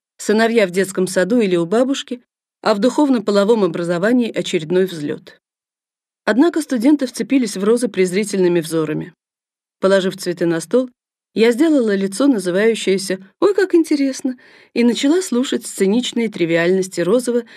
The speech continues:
и эстрадные байки Вишневски, собственно, ничего другого они студентам предложить не могли, потому что в смысле педагогическом обоим медведь на ухо наступил. Прозвенел звонок,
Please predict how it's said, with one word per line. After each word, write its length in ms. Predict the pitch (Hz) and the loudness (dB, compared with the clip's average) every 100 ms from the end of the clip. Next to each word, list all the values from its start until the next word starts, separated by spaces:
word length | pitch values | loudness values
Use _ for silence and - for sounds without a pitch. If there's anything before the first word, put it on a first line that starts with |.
| - | -8
и 180 | - 226 | 0 0
эстрадные 520 | 247 302 320 254 208 | 2 2 0 2 0
байки 320 | 190 185 180 | 2 0 0
Вишневски, 640 | 170 160 226 285 - 247 247 - - | -6 -4 0 0 -2 -10 -10 -14 -6
собственно, 380 | 294 285 226 | -2 0 0
ничего 380 | 196 190 190 180 | 2 0 0 -4
другого 420 | 175 180 220 247 | -2 -2 0 0
они 120 | 185 175 | 0 0
студентам 540 | - 165 202 220 185 | -4 -4 -2 -2 -4
предложить 540 | 170 160 165 165 170 | -4 -4 -2 -2 -4
не 80 | 165 | -2
могли, 400 | 160 165 196 285 - - _ | -2 -2 -4 -4 -8 -20 _
потому 320 | - 196 190 | -2 0 0
что 120 | 190 185 | -2 -6
в 60 | |
смысле 360 | - 214 196 - | -2 -2 -2 -4
педагогическом 840 | 156 180 180 214 285 208 - 160 - - | -4 -2 0 0 -4 -4 -6 -8 -8 -8
обоим 400 | 170 185 262 220 | -2 2 2 2
медведь 320 | 180 180 220 | 0 0 -2
на 180 | 175 160 | 0 -2
ухо 200 | 156 156 | -4 -6
наступил. 520 | 156 156 - - - - _ _ _ _ _ _ _ _ _ _ | -6 -8 -14 -14 -18 -18 _ _ _ _ _ _ _ _ _ _
Прозвенел 460 | 185 185 175 170 156 | -2 0 0 0 0
звонок, 500 | 160 165 233 294 | -2 0 0 0